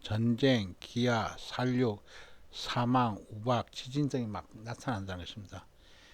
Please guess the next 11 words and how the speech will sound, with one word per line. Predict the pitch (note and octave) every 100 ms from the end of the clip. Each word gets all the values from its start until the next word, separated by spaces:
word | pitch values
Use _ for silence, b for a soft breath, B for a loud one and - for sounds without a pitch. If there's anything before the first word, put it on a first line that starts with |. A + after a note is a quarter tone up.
| b -
그러니까 | E3 E3+
막 | D3+ D#3 -
정신없이 | - C3+ D3+ A3+ F#3+ - E3+
그 | D#3+ D#3+ D#3 - -
칠 | - F3+
년 | F#3+
대환란 | D#3 B2 B2 A#2+
때는 | C3 B2 G#2+
바로 | G2+ G#2+
쏟아지는 | - E3 D3 G#2 G#2
거예요. | F#2+ F#2+ G2+